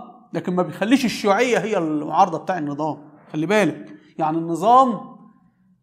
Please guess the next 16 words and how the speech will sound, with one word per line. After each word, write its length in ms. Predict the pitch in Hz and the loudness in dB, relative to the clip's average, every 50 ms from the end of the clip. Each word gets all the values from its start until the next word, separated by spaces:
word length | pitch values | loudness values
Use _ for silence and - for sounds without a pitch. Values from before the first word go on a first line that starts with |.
| _ _ _ _ _ _ - | _ _ _ _ _ _ -2
بيخلق 520 | 170 175 233 269 269 247 233 220 - 202 | 4 6 8 8 6 4 0 -2 -2 -2
معارضته، 720 | 190 185 156 170 180 190 220 233 220 196 - - 143 - - - - - _ _ - _ _ _ _ _ _ _ _ _ - | -2 2 6 6 6 8 8 6 6 4 2 -2 -8 -12 -12 -18 -20 -20 _ _ -20 _ _ _ _ _ _ _ _ _ -12
مش 160 | 180 - - | -6 0 4
هيبقى 240 | 226 262 254 220 208 | 4 4 4 4 2
هو 260 | 185 240 247 220 185 | 2 4 4 4 2
نظام، 580 | 175 175 160 180 214 208 185 147 123 123 - - - - _ _ _ _ _ _ _ _ - - | 2 2 2 4 4 4 4 4 0 -4 -10 -14 -20 -20 _ _ _ _ _ _ _ _ -6 -2
آه، 200 | 165 170 175 180 | 0 2 2 2
رأسمالي 520 | 190 180 175 - 190 196 220 226 233 233 | 2 0 0 -2 0 2 4 4 4 4
ومعارضته 340 | 226 202 185 170 170 208 220 | 4 4 4 4 2 0 -4
شيوعية، 560 | - - - 202 208 220 220 185 - - - 185 | -8 -4 0 2 2 2 0 -2 -6 -8 -2 2
لا، 420 | 220 240 226 - - - - - | 2 2 2 0 -4 -16 -16 -12
مش 120 | 180 - 226 | -4 0 0
هيبقى 200 | 233 214 220 240 | 4 6 6 6
هو 120 | 254 226 | 6 6
نظام 220 | 208 240 262 247 | 6 4 4 4
إسلامي 640 | 233 208 - - 208 214 233 233 254 269 233 - | 2 -4 -4 0 2 2 4 4 2 2 0 -2